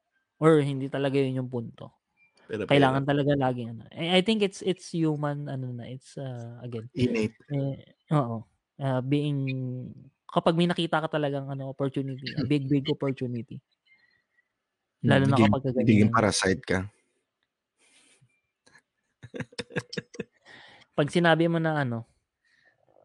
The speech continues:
Speaker 1: ay, ang hirap, ang sakit nun, ano, pagka sinabi sa'yo, no, you're the embodiment of, ano, selfishness.
Speaker 2: Hmm.
Speaker 1: For your own gain. At the
Speaker 2: Oo.
Speaker 1: cost of others, no?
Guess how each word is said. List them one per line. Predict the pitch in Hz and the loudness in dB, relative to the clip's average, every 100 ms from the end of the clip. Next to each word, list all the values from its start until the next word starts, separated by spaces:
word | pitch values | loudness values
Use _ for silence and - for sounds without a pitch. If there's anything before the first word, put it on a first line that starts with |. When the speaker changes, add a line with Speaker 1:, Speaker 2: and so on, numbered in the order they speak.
| _ | _
Speaker 1:
ay, | 160 175 | 4 4
ang | - 180 | 6 8
hirap, | 180 180 202 - | 10 10 6 2
ang | 165 | 0
sakit | 180 208 | 0 0
nun, | 381 370 | 0 2
ano, | 269 277 | 4 4
pagka | 320 254 | 4 0
sinabi | 254 247 233 220 | -2 0 0 -2
sa'yo, | 226 233 | -2 -2
no, | 269 220 | -2 -2
you're | 220 226 196 | 0 2 4
the | 180 | 6
embodiment | 185 151 151 147 143 147 147 | 6 6 6 4 0 -4 -6
of, | 147 | -8
ano, | 143 120 113 127 _ | -8 -10 -10 -14 _
selfishness. | 131 127 - 131 - - 123 - - _ _ _ _ _ _ | -2 -2 -4 -8 -8 -14 -16 -16 -20 _ _ _ _ _ _
Speaker 2:
Hmm. | 120 110 - 143 _ _ _ _ _ _ _ _ _ _ _ _ _ _ _ _ _ _ _ _ _ _ _ | -8 -8 -12 -20 _ _ _ _ _ _ _ _ _ _ _ _ _ _ _ _ _ _ _ _ _ _ _
Speaker 1:
For | 151 | 0
your | 147 143 | 2 2
own | 143 143 135 127 | -2 -6 -8 -8
gain. | 123 131 151 - _ _ _ _ _ _ _ _ _ _ _ _ | -8 -10 -16 -20 _ _ _ _ _ _ _ _ _ _ _ _
At | 151 | -6
the | 156 | 0
Speaker 2:
Oo. | 135 | 2
Speaker 1:
cost | 170 - - | 2 -2 -6
of | 180 _ | -8 _
others, | 151 135 135 135 - - | -6 -4 -4 -6 -8 -12
no? | 131 139 | -8 -8